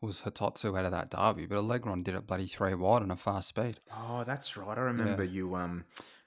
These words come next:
Speaker 2: throwing a T V across the, uh,
Speaker 1: <laughs> Yeah.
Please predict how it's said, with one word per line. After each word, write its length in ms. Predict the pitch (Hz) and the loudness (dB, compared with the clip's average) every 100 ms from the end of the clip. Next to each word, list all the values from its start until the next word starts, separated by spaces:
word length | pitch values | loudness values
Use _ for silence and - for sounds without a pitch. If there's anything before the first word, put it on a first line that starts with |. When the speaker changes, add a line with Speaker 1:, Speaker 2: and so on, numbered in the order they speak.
| _ - | _ -16
Speaker 2:
throwing 420 | - 92 90 87 | -8 -4 -4 -4
a 20 | |
T 300 | - - 87 | -8 -8 -8
V 260 | 82 87 104 | -6 -8 -8
across 460 | 85 - 85 - | -10 -12 -10 -8
the, 260 | - 87 90 | -8 -8 -6
uh, 40 | |
Speaker 1:
<laughs> 300 | - - 147 | -6 -4 10
Yeah. 240 | 175 131 | 12 12